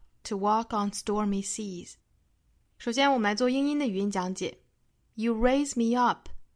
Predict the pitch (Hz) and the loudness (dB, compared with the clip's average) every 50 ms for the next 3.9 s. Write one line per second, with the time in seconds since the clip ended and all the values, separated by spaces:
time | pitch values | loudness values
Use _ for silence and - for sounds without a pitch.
0 | _ _ _ _ _ _ _ - 226 277 302 320 302 262 233 - - 247 226 226 | _ _ _ _ _ _ _ -2 2 2 4 4 4 2 2 0 0 0 0 0
1 | 220 - - 196 180 175 175 196 208 208 - - 208 196 - 208 185 196 196 - | -2 -2 -2 -2 -2 -2 -2 0 0 -2 -2 -4 -8 -6 -6 -6 -4 -4 -6 -4
2 | - 240 240 240 247 240 214 185 175 180 185 190 190 175 170 156 - - _ _ | -2 0 2 2 2 2 0 0 -2 -4 -4 -4 -4 -4 -6 -10 -12 -16 _ _
3 | - 208 226 233 220 196 185 180 175 - - 196 190 190 185 190 190 190 | -2 2 2 2 2 0 -2 -6 -8 -4 -4 -2 -2 -2 -2 -4 -4 -6